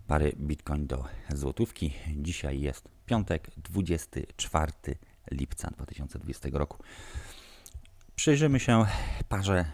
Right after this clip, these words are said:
Bitcoin w relacji do złotówki na interwale dziennym, używając do tego oczywiście wykresu bazującego na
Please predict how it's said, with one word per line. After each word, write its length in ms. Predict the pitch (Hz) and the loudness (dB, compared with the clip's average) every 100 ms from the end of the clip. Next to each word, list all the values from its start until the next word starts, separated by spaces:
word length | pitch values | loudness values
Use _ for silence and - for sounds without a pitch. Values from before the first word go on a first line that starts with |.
| - | -6
Bitcoin 600 | 73 80 87 - 87 95 101 - - - | -6 -2 -2 0 2 2 0 -8 -20 -8
w 80 | 78 | 0
relacji 340 | 80 76 - | 2 2 2
do 120 | 78 78 | 2 2
złotówki 420 | - 82 - 71 | 0 -2 -2 -4
na 220 | 76 78 | 0 0
interwale 480 | 67 - - 67 73 | 0 -2 -2 0 2
dziennym, 380 | 117 107 98 95 - - - - | 2 2 0 -2 -8 -20 -20 0
używając 460 | 139 87 73 73 71 | 2 2 2 0 -2
do 60 | |
tego 240 | 67 67 71 | 0 0 0
oczywiście 500 | - - - - 71 71 | -2 -6 -4 -4 -4 -2
wykresu 540 | 76 73 69 - 67 | -2 -2 -4 -4 -8
bazującego 640 | - 73 69 65 - - 69 | 0 0 0 -4 -4 -6 -4
na 140 | 71 | -6